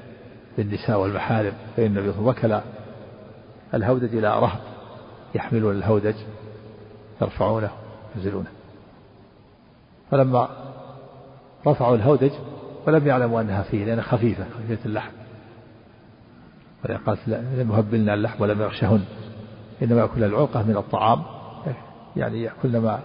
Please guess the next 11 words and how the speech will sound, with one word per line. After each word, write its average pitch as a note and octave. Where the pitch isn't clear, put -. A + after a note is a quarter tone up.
ما B2+
يقيم A#2
الأوج A#2
والجسم، G#2
ما C#3+
عندهم A#2+
مصرف A2+
من G#2+
المآكل G#2
والمشارب G#2
والمطاعم، G#2